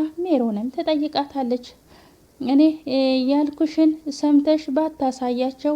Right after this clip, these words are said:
ጥሩ ነበር። አጉል ቂም አጥረፈሻል" ብላ ባዩሽም ትላታለች።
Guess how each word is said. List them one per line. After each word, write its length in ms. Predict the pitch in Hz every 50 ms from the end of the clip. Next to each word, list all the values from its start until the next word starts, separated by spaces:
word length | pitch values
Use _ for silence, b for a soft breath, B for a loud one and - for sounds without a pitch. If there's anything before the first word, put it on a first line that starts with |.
| 302 302 - _
ጥሩ 220 | - 277 294 311 311 302 262
ነበር። 380 | 226 226 208 190 202 214 214 214 - -
አጉል 360 | 262 277 254 294 311 302 285 302 - _
ቂም 260 | - 294 320 320 320 302
አጥረፈሻል" 840 | 294 311 311 330 339 349 339 - 254 226 214 - 220 185 185 214 202 _ - 262 247
ብላ 180 | 233 285 277 285 285 277
ባዩሽም 560 | 277 302 294 269 220 220 208 - 254 262 277 285
ትላታለች። 680 | - 311 285 277 262 262 - 247 226 214 220 226 -